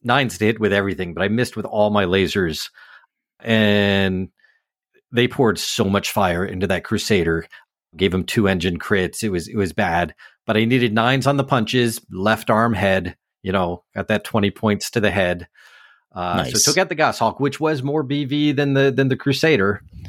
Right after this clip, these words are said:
Speaker 2: Right.
Speaker 1: And then everybody else kinda converged on the, on the Daishi.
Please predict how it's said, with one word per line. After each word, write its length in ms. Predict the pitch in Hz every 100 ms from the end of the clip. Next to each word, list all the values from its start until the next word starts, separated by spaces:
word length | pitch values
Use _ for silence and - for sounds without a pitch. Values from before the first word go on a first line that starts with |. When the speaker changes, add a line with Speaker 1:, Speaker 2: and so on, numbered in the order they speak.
| -
Speaker 2:
Right. 320 | - 110 95 - _ - - - - - - _ _ _ _ _ _ _
Speaker 1:
And 180 | 131 131
then 680 | 131 127 123 120 120 120 -
everybody 420 | 135 127 120 107
else 180 | 107 107
kinda 240 | - 107 -
converged 520 | 101 90 95 82 -
on 140 | 101
the, 300 | 92 90 98 -
on 140 | 107
the 160 | 98 92
Daishi. 640 | 98 95 - 107 90 85